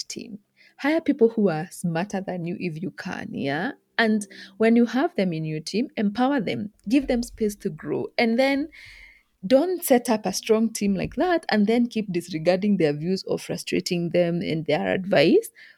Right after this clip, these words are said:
No. Have a team that when they tell you that this is what we think we should do for our business to grow,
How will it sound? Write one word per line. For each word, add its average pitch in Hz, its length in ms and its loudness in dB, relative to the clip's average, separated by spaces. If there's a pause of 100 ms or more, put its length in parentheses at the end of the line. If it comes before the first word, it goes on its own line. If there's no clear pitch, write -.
(260)
No. 208 540 4 (960)
Have 269 560 0
a 214 80 -6
team 240 400 0
that 175 340 -2
when 196 220 2
they 196 140 0
tell 247 280 -2
you 214 560 0
that - 220 -8
this 220 160 0
is 208 160 -2
what 185 240 -4
we 180 80 -6
think 175 480 -8 (100)
we 170 100 0
should 160 240 -4
do 190 200 -2
for 175 240 -4
our 156 80 -2
business 175 380 0
to - 120 -8
grow, 156 480 0